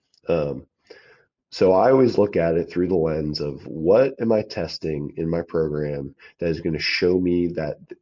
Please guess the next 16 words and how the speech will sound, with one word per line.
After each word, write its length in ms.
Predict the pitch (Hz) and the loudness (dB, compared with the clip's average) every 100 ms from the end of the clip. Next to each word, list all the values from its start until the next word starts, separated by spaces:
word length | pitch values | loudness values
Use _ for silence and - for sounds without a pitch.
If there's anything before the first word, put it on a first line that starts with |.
| 98 | -6
we 140 | 92 | -4
have 260 | 92 87 - | -4 -8 -8
performance-based 1500 | - 80 - 104 107 107 110 110 110 101 98 90 85 80 - - | -10 -12 -12 0 2 4 2 0 -6 -14 -4 -4 -4 -8 -12 -12
successes. 1080 | - - - - - - - - - - - _ _ - _ - | -12 -10 -10 -10 -8 -8 -10 -18 -20 -20 -20 _ _ -20 _ -2
And 180 | 104 101 | -2 0
to 120 | 113 | 0
me, 480 | 90 98 113 110 117 _ _ _ - | 2 2 4 2 -2 _ _ _ -4
maximal 640 | 82 87 101 - 127 110 | -2 0 -4 0 2 2
strength 720 | - - 101 95 80 76 - - | 0 -6 -2 0 0 -2 -10 -6
or 180 | 82 73 | -4 -4
strength-based 920 | - - 87 90 - - 92 - - | -6 -2 -2 -2 -4 -2 -2 -2 -6
movements, 880 | 92 120 95 73 60 - - - - | -2 -2 -2 -8 -8 -10 -12 -14 -12
for 220 | - 90 | -2 0
the 80 | 85 | 0
most 340 | 80 78 - | -2 -4 -6
part, 360 | 80 78 73 | -4 -2 -4